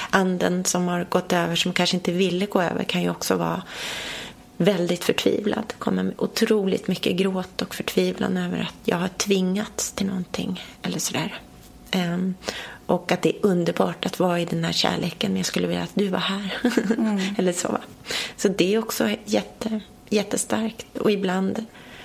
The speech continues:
Speaker 1: har jag själv varit rädd för de här bitarna eftersom det är så oerhört terapeutiskt. Och att jag är ingen terapeut. Men där känns det oerhört skönt att vila i att änglarna gör det jobbet åt mig.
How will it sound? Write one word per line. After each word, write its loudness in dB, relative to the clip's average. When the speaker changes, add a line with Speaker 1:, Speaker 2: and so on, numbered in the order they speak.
Speaker 1:
har 6
jag 4
själv 2
varit 2
rädd 2
för 0
de 2
här 0
bitarna 0
eftersom 0
det 2
är 0
så -2
oerhört 2
terapeutiskt. -2
Och 4
att -2
jag 4
är 2
ingen -2
terapeut. -2
Men 2
där 4
känns -2
det -14
oerhört 4
skönt 0
att 0
vila 2
i 0
att -4
änglarna 0
gör 0
det 0
jobbet -2
åt 2
mig. -2